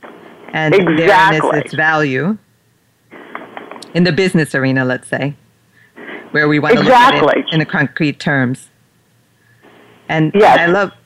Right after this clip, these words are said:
Speaker 1: I love what you say also. It's taking that value again of non-judgment, that everyone has so, such a wealth of resources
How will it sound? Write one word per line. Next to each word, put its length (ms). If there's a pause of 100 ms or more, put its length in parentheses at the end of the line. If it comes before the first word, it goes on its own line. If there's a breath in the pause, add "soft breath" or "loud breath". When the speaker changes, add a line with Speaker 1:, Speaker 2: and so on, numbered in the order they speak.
Speaker 1:
I 100
love 240
what 180
you 60
say 280
also. 440
It's 180
taking 380
that 180
value 460
again 400
of 220
non-judgment, 1000 (120)
that 280 (840 soft breath)
everyone 440
has 540
so, 420
such 300
a 80
wealth 420
of 220
resources 880